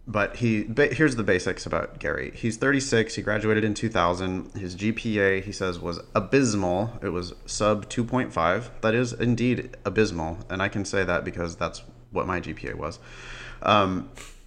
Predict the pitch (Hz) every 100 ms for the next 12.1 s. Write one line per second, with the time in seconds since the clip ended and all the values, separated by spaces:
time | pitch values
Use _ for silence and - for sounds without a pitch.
0 | - - - 120 123 113 98 110 110 123
1 | 143 160 131 123 131 - 127 110 - 104
2 | - - 160 175 - - 139 123 95 85
3 | 90 113 - 101 98 107 104 104 90 82
4 | 82 - 90 - - - 92 80 87 -
5 | - - 120 90 - - - - - -
6 | - - - - _ - 101 92 90 85
7 | 78 - 127 147 147 123 110 110 113 123
8 | 120 113 113 101 107 95 - 98 101 -
9 | 90 - - 127 123 120 104 92 - 98
10 | 113 139 135 127 120 104 - 113 107 110
11 | 98 90 92 101 117 117 107 107 131 143
12 | 143